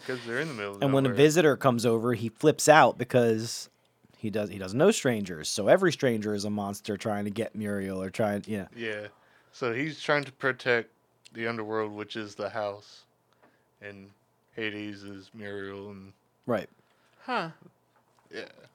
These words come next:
Speaker 3: Now, okay, now I feel like I kinda need to watch it.
Speaker 1: Oh, you,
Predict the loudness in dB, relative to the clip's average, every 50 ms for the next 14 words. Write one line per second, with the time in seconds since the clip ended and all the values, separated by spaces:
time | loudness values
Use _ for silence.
0 | _ _ _ _ _ _ _ _ _ _ _ _ _ _ _ _ -20 -14 -8 -6
1 | -4 -4 -4 -4 -6 -8 -10 -12 -14 -10 -10 -8 -8 -8 -8 -8 -8 -6 -6 -8
2 | -8 -8 -8 -8 -8 -8 -8 -8 -10 -10 -12 -16 -14 -12 -12 -10 -10 -10 -12 -12
3 | -12 -12 -12 -10 -10 -10 -10 -12 -14 -18 -16 -14 -14 -14 -16 -16 -20 -20 -20 -20
4 | -20 _ _ _ _ _ _ _ _ _ -6 -4 -4 -4